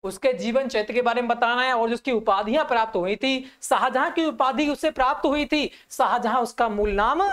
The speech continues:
नहीं था, उसका नाम मूल क्या था? खुर्रम था, ठीक है। तो बात करते हैं अतबा। इस प्रकार से भी क्वेश्चन आपको देखा गया है कि शाहजहां का शासनकाल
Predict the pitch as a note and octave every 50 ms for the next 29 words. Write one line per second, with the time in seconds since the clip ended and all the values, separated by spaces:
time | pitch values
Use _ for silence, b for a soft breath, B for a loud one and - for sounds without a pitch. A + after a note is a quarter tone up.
0 | E4+ B B B - F#3 G3+ G#3 G3+ B3 A#3 A#3 G#3 F3 D#3+ E3 - - A3+ G3
1 | G3 G#3+ A3 A3 G#3+ G#3+ A3+ A3 A3+ A#3+ A#3 A3+ C#4 D#4 E4+ D#4 B3 - - -
2 | - - A3 A3+ G#3 G#3+ F#3+ F3 - D#3+ C3+ B2 - _ - - A3+ B3 B3 -
3 | B B B B B B - G#3+ F3+ A#3 - - - - - A#3+ A#3 A#3 F#3+ G3
4 | G3 G3 - G3 - A3 G#3+ F#3+ C#3+ - B B B B _ - B3+ B3 - B3+
5 | - - A3+ A3+ A#3+ A#3+ D#4+ D#4+ D4+ A3 C4+ B3+ A3 A3 B3+ A#3+ A#3 A#3 A3+ G#3
6 | F#3+ F#3+ G3 F#3 E3+ F3 F#3 G#3+ A#3+ B3 A#3+ - - - _ B3 A#3 - - A#3
7 | F#3 A#3 A#3 A#3 A3 C#4+ D4 D4 C#4+ B3+ A#3+ - A3+ G3+ - A3 G3+ F#3+ - G3+
8 | A3+ C4 B3+ A3